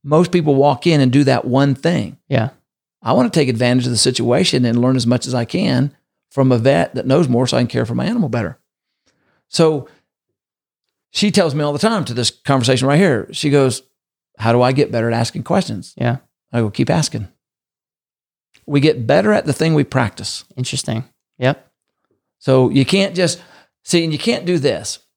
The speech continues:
Speaker 1: "Okay, so what am I supposed to do now? Is this pillar number one?" Th-,
Speaker 2: No,
Speaker 1: that,
Speaker 2: no, it's
Speaker 1: that
Speaker 2: just gotta come, it's gotta come from the heart.
Speaker 1: Yeah, it, that's a technique.
Speaker 2: Yep.
Speaker 1: If you learn 'em, and all the re-, the reason I, it was a long time before I framed the pillars.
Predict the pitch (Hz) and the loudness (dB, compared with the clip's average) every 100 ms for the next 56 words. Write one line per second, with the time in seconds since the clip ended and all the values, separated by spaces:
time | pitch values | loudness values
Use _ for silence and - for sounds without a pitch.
0 | - - _ 147 151 123 107 131 147 156 | -18 -18 _ -2 0 -2 -2 -2 -2 -2
1 | 151 143 123 135 - 135 135 117 80 - | -2 0 0 0 0 2 2 2 -2 -8
2 | 139 120 131 131 - _ _ 127 131 131 | -8 0 0 0 -4 _ _ -2 0 2
3 | 131 127 120 123 123 123 123 127 185 185 | 2 2 2 0 2 0 -2 -2 -2 0
4 | 135 123 117 123 120 120 117 - 113 107 | 2 2 2 2 -2 0 -2 0 -2 -2
5 | 120 - 113 113 - 110 113 110 120 107 | -4 -2 -2 -2 -2 -4 -2 -2 0 0
6 | 92 - 143 151 143 135 131 156 160 156 | -2 -8 -4 0 0 0 -2 -4 -4 -4
7 | 185 147 - - 113 131 147 147 233 240 | -4 -4 -6 -4 -2 0 0 2 2 2
8 | 135 139 - 139 151 160 262 392 - - | 0 -4 -4 0 0 2 0 0 -4 -2
9 | 170 175 277 269 202 151 135 - _ _ | -2 0 0 0 0 0 -4 -14 _ _
10 | _ _ _ _ - 156 170 269 220 214 | _ _ _ _ -2 0 2 0 -2 0
11 | 165 - 156 135 - 143 147 147 127 - | 0 0 0 0 -2 -2 0 0 0 0
12 | 117 76 - | 0 0 -6